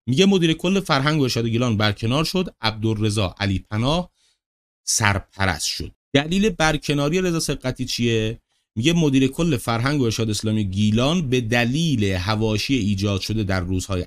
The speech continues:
اخیر از کار برکنار شد و عبدالرضا علی پناه به عنوان سرپرست جایگزین ایشون می‌شه که همین آقای علی پناه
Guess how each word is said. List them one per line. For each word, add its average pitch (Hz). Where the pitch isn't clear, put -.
اخیر 175
از 120
کار 160
برکنار 127
شد 175
و 170
عبدالرضا 107
علی 92
پناه 120
به 110
عنوان 110
سرپرست 101
جایگزین 95
ایشون 113
می‌شه 160
که 170
همین 156
آقای 107
علی 95
پناه 127